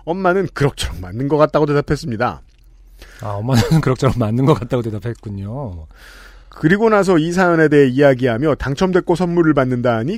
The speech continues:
Speaker 1: 그제서야 아빠는 그런 일이 있었냐며 엄청 환하게 웃으며 좋아하시더군요.
Speaker 2: 네.
Speaker 1: 이런 분위기면 무슨 일이 있었는지 얘기해 주겠다 싶어서 또 물어봤습니다. 저, "아빠는 옆집 아저씨 왜 싫어해?" 아빠.
Speaker 2: "말하는 거 봐라. 좋아하겠냐?"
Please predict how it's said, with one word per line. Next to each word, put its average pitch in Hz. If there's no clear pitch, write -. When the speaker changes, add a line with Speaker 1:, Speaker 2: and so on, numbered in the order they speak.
Speaker 1:
그제서야 247
아빠는 127
그런 123
일이 151
있었냐며 135
엄청 220
환하게 214
웃으며 165
좋아하시더군요. 147
Speaker 2:
네. 90
Speaker 1:
이런 240
분위기면 185
무슨 240
일이 220
있었는지 151
얘기해 123
주겠다 190
싶어서 143
또 254
물어봤습니다. 127
저, 113
"아빠는 185
옆집 165
아저씨 170
왜 139
싫어해?" 165
아빠. 90
Speaker 2:
"말하는 151
거 139
봐라. 117
좋아하겠냐?" 135